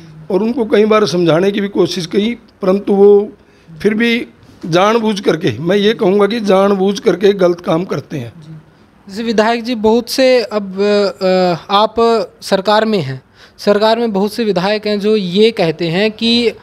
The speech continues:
Speaker 2: हमारी सरकार में चलती नहीं है,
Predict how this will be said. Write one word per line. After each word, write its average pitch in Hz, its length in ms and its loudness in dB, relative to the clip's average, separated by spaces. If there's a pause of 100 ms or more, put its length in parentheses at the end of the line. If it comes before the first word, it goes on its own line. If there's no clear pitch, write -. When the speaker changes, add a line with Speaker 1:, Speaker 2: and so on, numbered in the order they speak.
(360)
Speaker 2:
हमारी 220 400 2
सरकार 214 440 0
में 226 140 -2
चलती 220 420 -2
नहीं 147 240 0
है, 127 180 -8